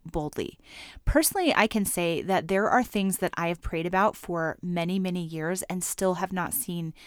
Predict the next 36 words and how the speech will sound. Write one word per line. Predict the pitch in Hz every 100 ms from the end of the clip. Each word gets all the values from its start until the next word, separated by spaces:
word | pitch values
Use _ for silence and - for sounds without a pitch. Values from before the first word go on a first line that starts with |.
| - -
the | 180 165
answer | 175 - 160
come. | - 160 - - _ _ _ _ - -
Then | 202 214
there | 240
are | 220
other | 185 196
things | 208 247 247
that | 226
I've | 220
prayed | - 220 214
for | 233 233 247 - - -
and | 208 202
saw | - 196 196
the | 196
answer | 185 180 180
come | - 180 175 - -
immediately. | 180 175 175 151 - - - - - - - -
We | 196 214 262 302
live | 254 233
in |
a | 220
culture | - 196 - 185
that | 175 -
trains | - 180 175
us | 170 -
to | 175
be | 170 160 -
in | 165 160 156
a | 156
hurry. | - 165 175 - -
Everything | 165 190 196 214
is | 220 -
instant, | 202 190 - 196 - - - - -
and | - 190 190
that | 185